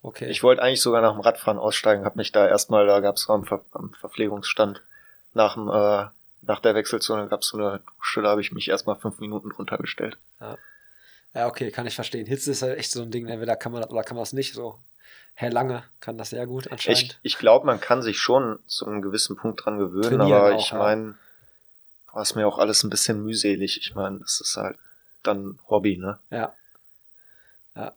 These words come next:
Speaker 1: das stimmt. Ähm, jetzt muss ich noch eine, muss ich noch eine Sache versuchen, äh, aus dir rauszukitzeln. Und zwar hast du ja mega viel Kurzdistanz, äh,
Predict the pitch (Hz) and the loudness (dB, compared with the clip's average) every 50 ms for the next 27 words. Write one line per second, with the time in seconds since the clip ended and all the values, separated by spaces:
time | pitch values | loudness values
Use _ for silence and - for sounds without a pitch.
0 | _ - 113 - - - - 117 110 101 - _ - - - - - _ _ - | _ -12 -8 -8 -6 -6 -8 -10 -12 -16 -18 _ -20 -20 -20 -20 -20 _ _ -8
1 | 123 123 123 127 123 123 123 113 - _ _ _ _ - - - 143 - - 135 | -8 -6 -6 -6 -6 -6 -8 -10 -12 _ _ _ _ -16 -8 -6 -6 -4 -2 -2
2 | 147 147 151 139 135 135 120 127 139 143 147 139 143 139 139 139 - 160 147 139 | 0 0 0 2 2 4 4 4 4 2 2 0 -2 0 2 0 2 2 0 0
3 | 143 139 135 139 143 - - 127 117 123 147 160 - 151 139 135 156 151 147 139 | 2 0 0 -2 -2 -2 -2 -2 0 -2 -4 -2 -2 -4 -4 -2 -2 -2 0 0
4 | 127 135 - - 120 110 131 139 - - 127 - - 107 - 113 117 120 117 107 | -2 -2 -2 -2 0 0 2 2 2 0 0 -4 -6 -8 -6 -6 -6 -6 -6 -4
5 | - 131 127 127 127 127 - 135 131 131 127 123 123 143 160 160 151 143 - - | 0 2 4 4 2 2 2 2 2 2 2 0 0 0 2 4 4 4 2 2
6 | - 139 139 135 131 135 135 - - 151 143 147 - - 123 107 - - - 113 | 0 2 2 2 2 2 -2 -2 -2 -2 -2 0 -4 -6 -8 -8 -6 0 0 0
7 | 113 113 110 - - - - 120 113 113 110 110 | 0 0 -6 -8 -8 -8 -6 -4 -2 -2 -2 -2